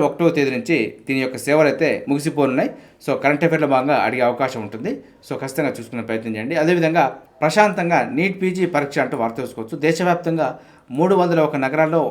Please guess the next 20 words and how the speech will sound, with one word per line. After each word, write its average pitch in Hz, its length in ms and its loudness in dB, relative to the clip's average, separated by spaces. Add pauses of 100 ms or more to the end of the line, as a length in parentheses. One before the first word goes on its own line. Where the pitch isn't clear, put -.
ఒక 139 160 -6
వెయ్యి 180 200 4
యాభై 147 200 4
రెండు 139 200 0
పరీక్షా 127 340 -2
కేంద్రాలు, 127 320 -4 (120)
హాజరైన 165 380 2 (580)
రెండు 156 220 0
లక్షల 175 300 2
నలభై 143 260 2
రెండు 139 160 2
వేల 135 160 -2
మంది 127 200 -4
అభ్యర్థులు 120 340 -4
అంటూ 117 180 -8
వార్త 104 200 -4
తెలుసుకోవచ్చు. 113 340 -10 (120)
So, 170 140 0
మనకు 139 160 2 (100)
నీట్ 190 160 0